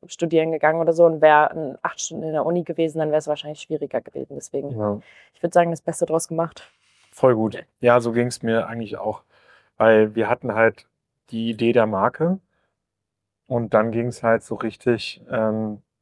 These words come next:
Speaker 2: es ging halt nichts. Und dann konntest du halt aufbauen. Und dann als Corona gab's ja keinen,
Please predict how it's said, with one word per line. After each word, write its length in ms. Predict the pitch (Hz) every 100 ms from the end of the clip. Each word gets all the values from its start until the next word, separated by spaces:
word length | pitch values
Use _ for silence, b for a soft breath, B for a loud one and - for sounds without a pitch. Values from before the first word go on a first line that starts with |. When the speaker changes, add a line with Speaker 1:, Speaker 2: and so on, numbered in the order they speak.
| _ _ _ _ _
Speaker 2:
es 120 | - -
ging 160 | 135
halt 160 | 139 101
nichts. 360 | 104 - - _ _ _ _ _
Und 60 | 113
dann 140 | 110
konntest 260 | 104 120 113
du 20 |
halt 80 | 117
aufbauen. 580 | 120 131 - 101 95 92 _ _
Und 140 | 120
dann 80 | 113
als 160 | 123 -
Corona 360 | 120 123 131
gab's 200 | 117 117
ja 60 | 123
keinen, 400 | - 110 107 101